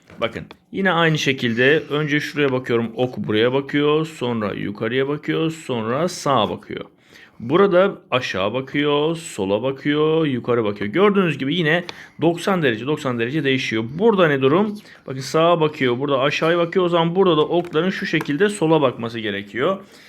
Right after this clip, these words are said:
E, öğretmenim, C şıkkında da ok sola bakıyor, A şıkkında da ok sola bakıyor. Ne yapacağız?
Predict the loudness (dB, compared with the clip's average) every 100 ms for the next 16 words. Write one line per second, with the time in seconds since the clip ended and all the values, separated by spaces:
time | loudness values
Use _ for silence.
0 | -16 -8 0 2 2 2 0 0 -2 -12
1 | _ -18 -6 -2 0 -2 -6 -6 0 2
2 | 2 0 -2 -2 0 0 -2 -6 -4 0
3 | 2 2 2 2 2 -2 -6 -2 0 0
4 | -4 -6 -4 -2 -2 -2 -4 -4 -6 -2
5 | -2 -4 -4 -4 -2 0 0 -2 0 0
6 | 0 -6